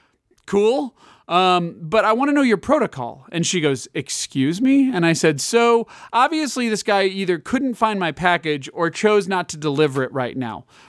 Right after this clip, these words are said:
Regardless of which it was, I'm fine with that." And she goes, "Well, you're obviously not fine with that. You called us." Oh, now I got a smart ass on my hands. And I was like, "Uh, okay." I said, "I'm just trying to figure out what I can expect to happen next." And she goes,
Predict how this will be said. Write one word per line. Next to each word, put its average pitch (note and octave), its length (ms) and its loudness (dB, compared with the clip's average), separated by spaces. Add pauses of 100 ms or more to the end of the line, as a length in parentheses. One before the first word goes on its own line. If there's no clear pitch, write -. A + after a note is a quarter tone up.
Regardless A3+ 520 2
of E3 140 2
which F#3 260 2
it - 120 -2
was, D3 600 0 (420)
I'm F3+ 200 2
fine G#3 260 0
with D3+ 140 -6
that." B2 180 -6
And C#3+ 100 -10
she G3 120 -4
goes, D#3+ 180 0
"Well, D3+ 80 -4
you're D3+ 140 2
obviously F3+ 340 2
not B2+ 160 -6
fine C3 160 -4
with B2 100 -10
that. C#3 140 -8
You D3 100 -10
called E3+ 340 2
us." - 280 -16 (840)
Oh, B2 140 -4
now C#3 260 4
I B2+ 80 -2
got A#2+ 120 -6
a A2+ 40 -16
smart C#3+ 320 -2
ass A2+ 180 -12
on A#2 100 -10
my G2+ 120 -12
hands. - 360 -14 (460)
And D3+ 80 -2
I - 20 2
was D3 100 0
like, D3 200 0 (220)
"Uh, F3+ 100 0 (140)
okay." E3+ 880 0 (320)
I F#3 60 0
said, G3 200 0
"I'm C#4+ 240 2
just C#4 180 -2
trying G#3 200 0
to F3+ 60 -2
figure F#3 260 0
out D#3+ 80 0
what F#3 180 0
I G#3 120 2
can F#3 180 -4
expect - 480 -2
to D3 80 -10
happen C3 420 -2
next." B2 300 -8
And C#3 100 -6
she D3+ 140 -6
goes, B2 280 -4